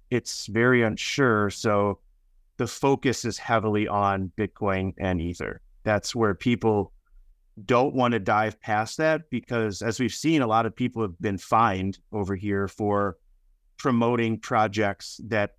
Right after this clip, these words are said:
are technically securities, and, you know, getting fined millions of dollars is,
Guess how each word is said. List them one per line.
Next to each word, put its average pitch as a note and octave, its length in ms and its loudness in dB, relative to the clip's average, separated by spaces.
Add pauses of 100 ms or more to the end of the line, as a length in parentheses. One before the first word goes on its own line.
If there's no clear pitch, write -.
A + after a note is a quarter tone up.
(120)
are G#2 160 -2
technically A2 580 -2
securities, A2 920 0
and, G#2+ 460 0 (580)
you C3 80 0
know, A2+ 100 2
getting A#2+ 320 2
fined A#2 420 2
millions G#2+ 360 0
of F#2 80 -8
dollars A2 440 4
is, F#2+ 220 -6